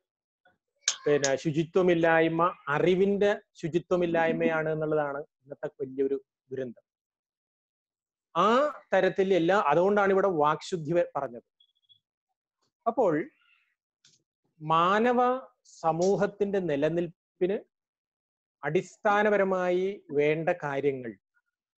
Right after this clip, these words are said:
ഇതാണ് നമ്മുടെ ധർമ്മത്തിന്റെ അടിത്തറ എന്ന് പറയുന്നത്. ഇതാണ് ശൗചം, സന്തോഷം, തപസ്,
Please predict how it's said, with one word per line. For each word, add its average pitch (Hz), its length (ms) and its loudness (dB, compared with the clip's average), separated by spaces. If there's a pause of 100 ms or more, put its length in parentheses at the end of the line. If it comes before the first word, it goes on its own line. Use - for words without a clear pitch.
(240)
ഇതാണ് 160 580 -2 (380)
നമ്മുടെ 151 540 -4 (580)
ധർമ്മത്തിന്റെ 165 680 -2 (100)
അടിത്തറ 147 420 -4
എന്ന് 139 340 -4
പറയുന്നത്. 120 500 -8 (920)
ഇതാണ് 165 520 2 (720)
ശൗചം, 170 760 0 (560)
സന്തോഷം, 160 880 0 (480)
തപസ്, 190 800 0